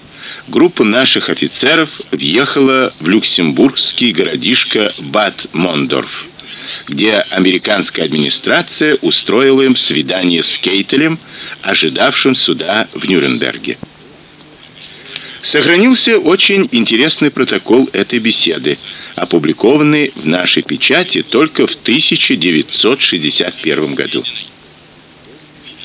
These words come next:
История войны со многими ее тайнами в тысяча девятьсот сорок пятом году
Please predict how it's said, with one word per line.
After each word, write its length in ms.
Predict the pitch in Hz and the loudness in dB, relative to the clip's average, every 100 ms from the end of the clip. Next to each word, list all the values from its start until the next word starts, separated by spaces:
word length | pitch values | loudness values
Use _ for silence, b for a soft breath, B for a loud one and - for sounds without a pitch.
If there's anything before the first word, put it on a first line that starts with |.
| B B B B - | B B B B 0
История 640 | 123 - - 185 185 151 | 2 2 4 6 6 6
войны 600 | 123 131 127 151 139 82 - - | 4 4 4 4 2 0 -6 -12
со 280 | - - 113 | -6 0 2
многими 500 | 104 139 120 107 101 | 4 2 2 2 4
ее 300 | 90 80 104 | 4 4 2
тайнами 640 | - 135 139 95 65 62 | 2 2 2 2 0 -2
в 120 | - - | -4 -4
тысяча 300 | 95 - - | -2 0 0
девятьсот 500 | 73 - - 90 - | -2 0 0 0 0
сорок 240 | 76 71 | -2 -2
пятом 420 | - 87 - - | -4 -6 -4 -6
году 360 | - - 143 | -4 0 4